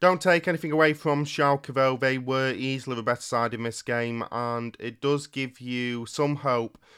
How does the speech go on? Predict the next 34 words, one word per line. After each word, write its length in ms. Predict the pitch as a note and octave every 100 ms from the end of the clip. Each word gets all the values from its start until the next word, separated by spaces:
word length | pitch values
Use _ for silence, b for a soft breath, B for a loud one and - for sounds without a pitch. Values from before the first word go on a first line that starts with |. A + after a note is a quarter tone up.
| b b _
for 680 | - B2+ B2 A#2+ A#2+ A#2 A2 _
the 340 | B2 A#2+ A#2 A2+
rest 400 | A2+ A#2+ - -
of 60 |
the 80 | -
season. 500 | - C#3 D3 C#3 A#2+
It's 220 | G2 -
exactly 520 | B2 A2 C#3 C3+ -
what 160 | B2+ B2
they 140 | A#2+
needed 500 | A#2+ A#2 A#2 A2 G#2+ - B B B B _
following 720 | - D3+ E3 D#3+ C#3+ C3 A#2 - A2+
that 480 | G#2+ G#2 - - -
defeat 320 | - A2 A2+ F2+
to 80 |
Dusseldorf, 500 | - G#2+ A2 A2 G#2+
but 120 | - A2+
they 100 | B2
now 240 | B2+ C3
need 220 | B2+ B2+
to 100 | -
do 160 | B2 A#2+
this 240 | A#2 A2+ -
against 680 | A#2 B2 A#2 A2+ - -
better 320 | - B2 - A#2+
sides 520 | - A2+ A2+ A2 -
in 200 | - B2
the 80 | A2+
league. 340 | G#2 G#2+ G#2+ G#2 -
They're 140 | A#2+ C3
playing 260 | E3 D#3+
Hansa 300 | D3+ D#3 D3
next 280 | B2 - -
week, 300 | A2+ A#2 -